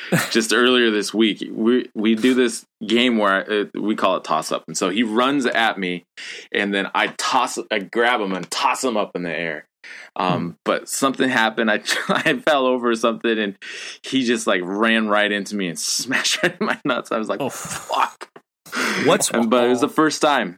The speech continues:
Speaker 2: It was the first one, so I, I knew
Speaker 3: What's
Speaker 2: it was gonna happen, and, uh, yeah.
Speaker 3: What's worse?
Speaker 1: The worst.
Speaker 3: Getting a full blast kick in the nuts or a graze?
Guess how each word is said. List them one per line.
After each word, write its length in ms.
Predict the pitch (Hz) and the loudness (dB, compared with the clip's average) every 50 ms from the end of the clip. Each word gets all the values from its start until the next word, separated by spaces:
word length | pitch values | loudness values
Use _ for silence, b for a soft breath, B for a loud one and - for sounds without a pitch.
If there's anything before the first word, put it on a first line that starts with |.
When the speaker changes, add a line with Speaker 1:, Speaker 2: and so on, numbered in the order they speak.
| _ - | _ -4
Speaker 2:
It 40 | |
was 80 | 120 117 | -2 0
the 80 | 127 117 | 0 0
first 300 | 117 123 127 127 123 - | 2 2 0 0 0 0
one, 240 | 113 104 92 87 82 | 0 0 0 0 -2
so 300 | - - 92 87 87 87 - _ _ _ - | -2 -2 -2 -2 -2 -4 -8 _ _ _ -4
I, 140 | - 113 123 | 0 0 2
I 40 | 127 | 4
knew 280 | 127 123 127 139 - | 4 4 4 6 6
Speaker 3:
What's 40 | 156 190 185 151 | 6 6 4 2
Speaker 2:
it 0 | |
was 40 | 127 | 0
gonna 180 | 147 143 131 | 0 0 2
happen, 520 | 127 123 117 110 107 107 101 98 101 104 - _ _ _ _ - | 2 2 2 2 2 0 -2 -2 -2 -4 -8 _ _ _ _ -10
and, 340 | 104 95 87 87 85 85 82 | -8 -6 -4 -4 -4 -4 -4
uh, 240 | 82 80 80 85 85 - _ _ _ _ - - | -4 -4 -6 -8 -10 -14 _ _ _ _ -14 -10
yeah. 140 | - - - - _ _ _ _ _ _ _ _ _ _ _ _ _ | -10 -10 -10 -12 _ _ _ _ _ _ _ _ _ _ _ _ _
Speaker 3:
What's 360 | - 107 123 165 196 - - | -6 0 0 2 2 0 0
worse? 340 | 156 151 151 131 101 98 - | 0 2 2 2 2 0 -2
Speaker 1:
The 140 | 113 110 101 | -4 -4 -2
worst. 400 | 95 87 87 - - - - - | -4 -4 -6 -8 -10 -12 -6 0
Speaker 3:
Getting 240 | - 143 139 143 131 | 2 2 4 4 4
a 80 | 120 113 | 2 0
full 360 | - - - 165 170 185 190 | -2 -2 0 2 4 4 4
blast 380 | 165 196 202 202 208 208 202 - | 4 4 4 4 4 2 0 0
kick 180 | - 220 - | -2 0 2
in 100 | 214 208 | 2 2
the 60 | 208 | 4
nuts 320 | 208 214 220 226 220 - - | 4 4 2 2 0 -2 -2
or 160 | - 131 120 | 0 2 2
a 60 | 113 | 2
graze? 680 | 101 98 113 113 117 117 107 98 107 104 - - - | 2 0 2 2 2 2 0 -2 -4 -8 -10 -12 -14